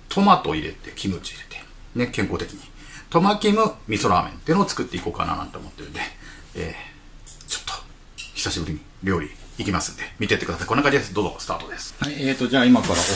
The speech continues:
昼を作っていきますね。トマキム味噌ラーメンっていうのを作ろうかなと思っております。トマト入れるんで、オリーブオイルにしましょうか。そこに、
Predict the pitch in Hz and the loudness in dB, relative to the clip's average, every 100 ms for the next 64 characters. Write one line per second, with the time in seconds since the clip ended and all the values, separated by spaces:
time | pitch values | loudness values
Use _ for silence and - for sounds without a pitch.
0 | 95 131 98 92 - 92 87 87 87 87 | 6 6 4 0 -8 -8 -6 -4 -4 -4
1 | 87 82 - - - - - - - - | -6 -10 -14 -18 -20 -10 -6 -2 -2 -4
2 | - - 160 196 185 - - - 160 151 | -6 4 6 6 2 -4 -12 2 6 8
3 | 147 - - 131 131 151 131 117 92 80 | 6 2 2 6 8 6 4 4 2 -2
4 | - - - - - - - - - 143 | -10 -18 -20 -16 -14 -12 -14 -16 -6 -4
5 | - - - - - - - - 78 - | -4 -6 -10 -4 -4 -2 -4 -6 -12 -14
6 | - 92 127 139 - - 175 - - - | -8 -2 0 0 -2 -4 -6 -10 -6 4
7 | 175 151 87 78 78 78 73 - - - | 4 4 0 0 0 -2 -4 -8 -10 -12
8 | - 110 120 120 135 85 78 - - - | 0 6 8 8 4 2 -4 -6 -8 -8
9 | - - - - - - - - - - | -10 -10 -12 -18 -18 -18 -18 -18 -20 -20
10 | - - - - - - - - - - | -20 -10 -8 -8 -10 -14 -16 -18 -6 -4
11 | - - - - - - - - - 156 | -4 -6 -8 -12 -18 -14 -10 -8 -4 0
12 | 160 175 | 6 6